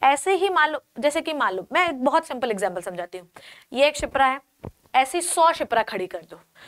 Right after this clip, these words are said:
और सबको मिलाकर एक स्पायरोगायरा बना दो। <coughs> अब अगर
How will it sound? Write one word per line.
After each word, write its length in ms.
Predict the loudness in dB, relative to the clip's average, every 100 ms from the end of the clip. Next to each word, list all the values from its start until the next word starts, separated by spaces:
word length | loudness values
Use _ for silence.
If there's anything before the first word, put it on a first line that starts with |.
| -4 2
और 120 | 2
सबको 360 | 2 0 0
मिलाकर 380 | 0 2 2 0
एक 120 | -2
स्पायरोगायरा 560 | -2 0 0 0 0 0
बना 200 | -2 -4
दो। 160 | -6 -10 _ -2
<coughs> 580 | -2 -2 -16 -18 -6 0
अब 160 | 2
अगर 240 | 2 0